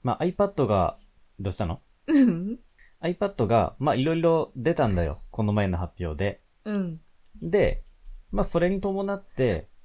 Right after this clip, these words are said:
Speaker 1: 同じ学校の先生から、「iPadを買いたいんだけど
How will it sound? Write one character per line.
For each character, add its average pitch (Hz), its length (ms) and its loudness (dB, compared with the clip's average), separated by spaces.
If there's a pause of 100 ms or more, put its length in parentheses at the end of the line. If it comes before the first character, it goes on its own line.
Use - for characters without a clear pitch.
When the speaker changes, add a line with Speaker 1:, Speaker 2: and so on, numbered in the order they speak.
(220)
Speaker 1:
同 175 220 0
じ 175 140 -4
学 185 180 2
校 185 140 0
の 185 80 -2
先 175 240 -2
生 165 240 -2
か 90 160 -2
ら、 90 300 2 (360)
「iPad 196 520 -2
を 101 180 2
買 139 220 -2
い 139 40 -10
た 175 140 2
い 139 60 -2
ん 98 120 -2
だ 85 120 -2
け 80 120 -8
ど 85 380 0